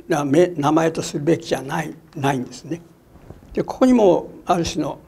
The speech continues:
まあ、思想的な権威批判があるわけですね。豊臣の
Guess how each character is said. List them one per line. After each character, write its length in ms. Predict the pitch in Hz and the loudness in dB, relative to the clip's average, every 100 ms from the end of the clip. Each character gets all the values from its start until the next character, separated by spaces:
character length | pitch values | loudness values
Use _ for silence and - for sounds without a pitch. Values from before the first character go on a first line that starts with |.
| - - - - 359 | -20 -20 -20 -18 -6
ま 240 | 180 156 151 | -2 -2 -4
あ、 100 | - - - - - - - - - - - | -10 -12 -10 -10 -12 -18 -20 -20 -20 -10 -6
思 100 | 175 | 2
想 180 | 180 | 2
的 200 | 175 160 | 4 4
な 120 | 165 147 | 4 2
権 280 | - 170 | 4 6
威 140 | 180 151 | 6 4
批 140 | 156 | 2
判 200 | 143 123 | 2 0
が 220 | 123 - - - - | -4 -10 -12 -20 -8
あ 160 | - 127 | -4 -4
る 80 | |
わ 80 | - | -6
け 80 | - | -14
で 80 | 151 | -18
す 140 | - 170 | -18 -16
ね。 120 | 147 - _ _ _ - - _ _ _ _ 381 - 202 | -16 -18 _ _ _ -20 -20 _ _ _ _ -18 -2 4
豊 380 | 247 247 240 | 4 4 0
臣 240 | 233 233 220 | 2 2 2
の 460 | 202 - - 202 | 4 2 0 -12